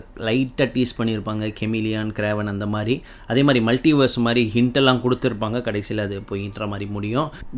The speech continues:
ஜேக் ஜிலன்ஹால் வந்து மிஸ்டீரியோவா நடிச்சிருப்பாரு. My second favorite Spidey villain after Venom. அதே மாதிரி ஜேக் ஜிலன்ஹால் வந்து ஸ்பைடர்மேன் ஒ-, அஹ், டூல நடிக்க வேண்டியது. ஏன்னா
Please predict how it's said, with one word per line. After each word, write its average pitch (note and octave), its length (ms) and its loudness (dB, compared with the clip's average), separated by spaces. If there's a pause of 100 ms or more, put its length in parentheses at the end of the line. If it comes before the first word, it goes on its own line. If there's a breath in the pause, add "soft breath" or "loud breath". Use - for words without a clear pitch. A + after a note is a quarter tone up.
(160)
ஜேக் C#3 240 6
ஜிலன்ஹால் A#2 500 4
வந்து A2 540 2
மிஸ்டீரியோவா A2+ 460 2
நடிச்சிருப்பாரு. A2 840 0
My A2+ 320 0
second B2 400 0
favorite A2+ 520 2
Spidey A2 460 -2
villain G#2+ 340 0 (180)
after G#2+ 480 -4
Venom. A2+ 240 -4 (260 loud breath)
அதே D#3 200 4
மாதிரி D#3+ 400 8
ஜேக் C#3 260 2
ஜிலன்ஹால் C3 480 4
வந்து A#2+ 520 2
ஸ்பைடர்மேன் C#3 800 0
ஒ-, C3 220 0
அஹ், A2 420 0
டூல E3+ 260 6
நடிக்க A#2+ 320 2
வேண்டியது. G#2+ 320 0
ஏன்னா A#2+ 280 2